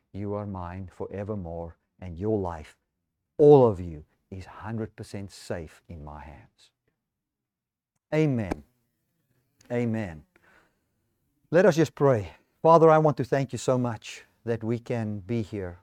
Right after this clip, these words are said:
Father, you've come to forgive our sins. There's so much to say about this. There's so much scriptures that can just prove this. But thank you, Lord, that we can, when we see Jesus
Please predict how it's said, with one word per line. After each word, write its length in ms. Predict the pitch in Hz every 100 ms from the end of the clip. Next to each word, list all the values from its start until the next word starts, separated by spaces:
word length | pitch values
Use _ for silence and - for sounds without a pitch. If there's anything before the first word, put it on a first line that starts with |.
| -
Father, 420 | 143 143 143 135 _ _ _ _ _ _ _ _ _ _ _ _ -
you've 200 | 151 -
come 160 | 151 135
to 100 | 127
forgive 340 | 117 110 110
our 160 | 107 101
sins. 560 | 117 101 82 - - _ _ -
There's 160 | 135 -
so 160 | 156
much 240 | 160 147 -
to 60 |
say 180 | - 123
about 320 | 117 113 110
this. 140 | - 95
There's 140 | 104
so 140 | 156 156
much 120 | 139
scriptures 560 | - 131 117 - 95
that 160 | 101 104
can 100 | 113
just 220 | 113 -
prove 220 | - 113
this. 340 | 98 90 _ _ _ _ _ _ _ _ _ _
But 140 | 123 139
thank 240 | 151 -
you, 80 | 123
Lord, 280 | 110 95 101
that 120 | 104
we 140 | 139
can, 340 | 135 117 95 98
when 160 | 120
we 80 | 120
see 220 | - 147
Jesus 640 | 123 127 117 110 - -